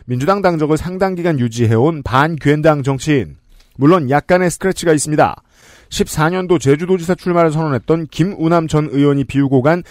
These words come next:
제주 을 지역구를 겨냥하면서 민주당을 탈당,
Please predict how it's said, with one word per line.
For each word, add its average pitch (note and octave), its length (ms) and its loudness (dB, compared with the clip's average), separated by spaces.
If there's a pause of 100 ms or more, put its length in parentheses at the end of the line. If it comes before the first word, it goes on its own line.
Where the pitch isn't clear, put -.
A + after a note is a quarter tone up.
제주 E3 480 2
을 G3 160 4
지역구를 D#3+ 460 -2
겨냥하면서 C3+ 580 -2
민주당을 E3 400 0
탈당, F#3+ 400 2